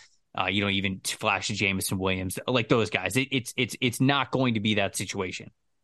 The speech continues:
But you've got to take a stab at, at least a guy who could be a wide receiver two for you. Somebody who could be a major difference maker.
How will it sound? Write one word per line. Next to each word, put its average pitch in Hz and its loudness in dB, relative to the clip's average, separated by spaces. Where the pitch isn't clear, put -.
But 143 4
you've 120 2
got 139 2
to 139 4
take 127 0
a 120 2
stab 107 2
at, 117 4
at 120 4
least 139 4
a 139 2
guy 120 0
who 120 2
could 120 -2
be 110 2
a 107 6
wide 101 2
receiver 95 -2
two 92 -6
for 113 -14
you. 73 -18
Somebody 107 2
who 107 2
could 101 0
be 101 2
a - 2
major 95 0
difference 98 -6
maker. - -14